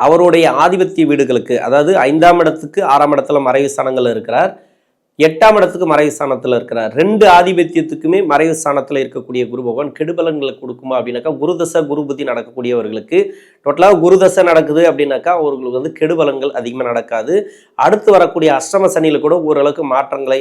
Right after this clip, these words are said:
நீங்க எதிர்பார்க்கலாம். இந்த சிம்ம ராசியில இருக்கக்கூடிய மக நட்சத்திரக்காரர்கள் ரெண்டாயிரத்தி பத்தொன்பதுல இருந்து நிறைய ப்ராப்ளத்தை சந்திச்சுட்டு வர்றீங்க. அதுலயும் வந்து இந்த மக நட்சத்திரக்காரர்கள் படாத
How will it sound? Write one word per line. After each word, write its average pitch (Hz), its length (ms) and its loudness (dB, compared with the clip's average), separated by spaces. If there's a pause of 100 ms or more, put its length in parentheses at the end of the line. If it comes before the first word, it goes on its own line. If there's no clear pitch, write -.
நீங்க 123 240 -8
எதிர்பார்க்கலாம். 131 680 -4
இந்த 123 220 -6
சிம்ம 147 220 0
ராசியில 135 280 -2
இருக்கக்கூடிய 120 420 -6
மக 135 220 -6
நட்சத்திரக்காரர்கள் 113 720 -6 (440)
ரெண்டாயிரத்தி 190 440 0 (100)
பத்தொன்பதுல 143 480 -2
இருந்து 151 200 0 (500)
நிறைய 165 280 4 (100)
ப்ராப்ளத்தை 160 420 2 (100)
சந்திச்சுட்டு 131 400 -6
வர்றீங்க. 117 260 -2 (520)
அதுலயும் 160 340 4
வந்து 156 140 0 (100)
இந்த 143 80 2 (120)
மக 160 200 -2
நட்சத்திரக்காரர்கள் 139 760 -2
படாத 143 240 2